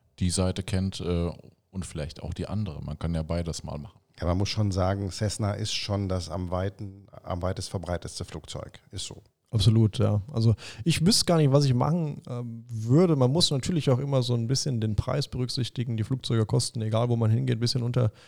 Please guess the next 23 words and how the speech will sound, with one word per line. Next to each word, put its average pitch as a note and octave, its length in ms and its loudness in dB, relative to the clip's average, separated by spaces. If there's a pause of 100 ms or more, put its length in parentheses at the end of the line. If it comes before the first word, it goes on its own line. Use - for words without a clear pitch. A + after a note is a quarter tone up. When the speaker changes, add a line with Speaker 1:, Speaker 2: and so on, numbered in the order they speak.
(160)
Speaker 3:
unterschiedliche C#3 600 4
Preise. C#3 480 6 (380)
Wenn's E3 260 6
mir C#3+ 160 6
jetzt - 320 2 (240)
nicht D#3 400 -2
aufs - 400 -2
Geld F3 320 4 (160)
ankommen E3+ 480 0
würde, D3 180 6
muss C#3+ 220 2
ich C#3 180 0 (140)
ehrlich C3+ 400 0
gestehen, A#2+ 400 4
würde G#2+ 140 8
ich G2+ 80 2
auf - 120 -2
jeden A2+ 120 4
Fall - 140 -2
die A2+ 120 -2
Cirrus - 340 0
nehmen. A2 320 -4
Ja? A2+ 200 2